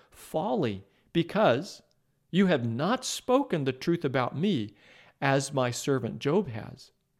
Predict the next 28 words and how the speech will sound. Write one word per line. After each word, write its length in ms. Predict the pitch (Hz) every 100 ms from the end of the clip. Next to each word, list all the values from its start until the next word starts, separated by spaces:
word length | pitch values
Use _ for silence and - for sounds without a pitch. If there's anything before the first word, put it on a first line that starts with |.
| _ _ _ _ _ _ - - -
After 320 | 208 233 226
Job 280 | 180 180 160
had 240 | 131 -
prayed 340 | - 202 233
for 140 | - 123
his 180 | 117 -
friends, 320 | 123 131 135
and 80 | 113
I'm 120 | 110
quoting, 460 | - 151 104 131 180 _
"The 100 | 139
Lord 380 | 117 139 160 185
restored 520 | 214 - - 175 165
his 160 | 180 -
fortunes 500 | 170 156 - 180 160
and 220 | 135 120
gave 240 | 147 165
him 180 | 160 127 - _
twice 500 | - - 214 247 226 -
as 220 | 180 139
much 400 | 143 113 - - - _
as 140 | 135 131
he 100 | 110
had 240 | 123 113
before. 520 | 117 - 170 139 101 - _ _ _ _ _ _ _ _
He 200 | - 180 -
also 580 | 175 214 214 143 113 123
received 760 | 135 127 - 127 120 123 120